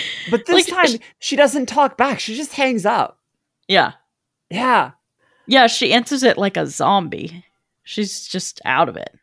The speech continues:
Speaker 1: And, like, she's full on depressed in her pajamas, staring at the ceiling. This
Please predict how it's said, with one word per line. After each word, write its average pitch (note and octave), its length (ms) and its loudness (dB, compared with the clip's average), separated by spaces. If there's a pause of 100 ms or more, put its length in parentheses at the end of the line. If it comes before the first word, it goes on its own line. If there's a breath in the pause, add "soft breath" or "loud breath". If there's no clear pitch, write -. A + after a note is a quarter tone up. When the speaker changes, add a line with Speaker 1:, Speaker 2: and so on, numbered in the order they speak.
(440)
Speaker 1:
And, G#3 80 -6
like, F#3+ 160 0
she's C#4 300 -4
full B3 360 2
on F#3 500 2
depressed E3+ 720 0
in D#3+ 200 -6
her E3 160 -4
pajamas, C#3 880 -4 (260 soft breath)
staring E3 520 2
at E3 120 -2
the E3 80 -6
ceiling. A2 480 -6 (400 soft breath)
This A3 800 4